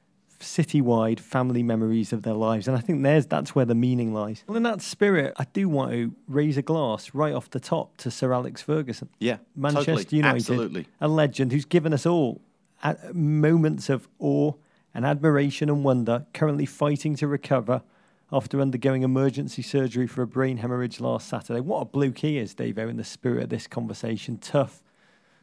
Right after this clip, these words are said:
Speaker 1: oh, demanding, ruthless, brilliant, obsessive. An icon that we learn to love through football,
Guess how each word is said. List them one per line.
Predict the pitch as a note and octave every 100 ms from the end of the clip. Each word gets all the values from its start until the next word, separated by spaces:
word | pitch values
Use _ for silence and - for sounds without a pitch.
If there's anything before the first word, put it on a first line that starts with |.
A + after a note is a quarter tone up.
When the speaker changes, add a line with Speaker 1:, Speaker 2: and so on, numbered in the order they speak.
| _ -
Speaker 1:
oh, | D3 -
demanding, | - C3+ C#3 C#3+ C#3+ C#3
ruthless, | C3 C3+ - C#3+ -
brilliant, | - C#3+ D3 C#3+
obsessive. | C3+ - D#3 - B2+ A#2+ - _ _ _ - -
An | D#3+
icon | F#3 F#3 E3+ D3 A2+
that | C3
we | C3+ D3+ F3 C#3+ _ -
learn | B2 C#3+ D3+
to | D3 D3
love | C3+ B2
through | - D3 E3
football, | - C3+ - A#2 A#2